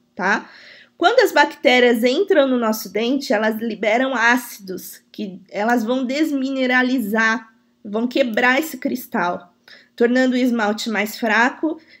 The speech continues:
e levando à cavidade. Sabe quando você passa a, a língua no dente e você sente um pouco mais poroso? É isso, tá? A fórmula exclusiva do Restore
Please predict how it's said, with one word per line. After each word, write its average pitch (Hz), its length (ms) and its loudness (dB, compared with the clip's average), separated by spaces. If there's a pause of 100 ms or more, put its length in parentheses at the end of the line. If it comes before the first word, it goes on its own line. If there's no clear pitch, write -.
(100)
e 247 100 -4
levando 254 400 4
à 262 40 2
cavidade. 233 580 0
Sabe 349 220 -2
quando 294 220 -2
você 254 240 2
passa 240 460 -2
a, 190 280 -4
a 202 40 -2
língua 240 300 0
no 233 140 0
dente 226 340 -2
e 226 40 -6
você 226 260 -4
sente 254 340 -2
um 226 120 -2
pouco 226 240 -4
mais 214 260 -2
poroso? 202 880 0 (160)
É 202 140 -6
isso, - 600 -8
tá? 214 380 -2 (580)
A - 120 0
fórmula 294 440 2
exclusiva 285 800 2
do 233 80 0
Restore 226 720 0